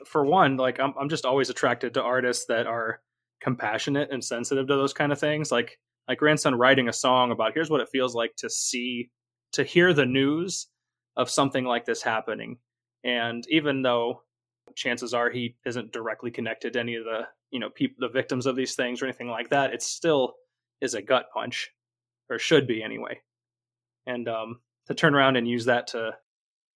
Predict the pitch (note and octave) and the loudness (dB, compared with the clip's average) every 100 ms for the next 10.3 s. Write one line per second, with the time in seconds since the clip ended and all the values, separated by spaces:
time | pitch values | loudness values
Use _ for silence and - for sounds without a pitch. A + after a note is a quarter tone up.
0 | _ _ _ - B2+ - E3 B2+ C3+ B2 | _ _ _ -6 -2 6 6 4 0 0
1 | C3+ C#3+ - D#3 D3+ _ _ _ _ - | 0 0 0 0 -2 _ _ _ _ -4
2 | C3 C3+ - - _ - D3 F3 E3+ E3+ | 0 0 0 -16 _ -2 -2 2 0 2
3 | F3 - _ _ _ _ - B2 A2+ - | -2 -4 _ _ _ _ -12 -8 -8 -4
4 | C3 C3 C3+ C3+ C#3+ C#3 C#3 C3+ D3 C#3 | -2 0 -2 -2 -2 0 -2 -2 -2 -2
5 | C3+ C3 A#2 G#2+ A#2+ A2 G#2 A#2+ - - | -2 -6 -8 -10 -6 -6 -6 -6 -8 -12
6 | _ _ _ _ - C#3 - G3+ G3 C#3 | _ _ _ _ -2 0 2 4 4 6
7 | C#3 B2+ B2 A#2+ B2 A#2+ A#2+ - B2 A#2+ | 6 8 6 4 2 0 0 -2 -2 -2
8 | A#2 A#2 A2+ G#2+ A2+ A2+ A2+ - - A2+ | -2 -4 -4 -2 0 0 -2 -4 -8 -8
9 | G#2+ - - _ _ _ _ _ _ - | -8 -10 -12 _ _ _ _ _ _ -8
10 | A#2+ A2 | -8 -6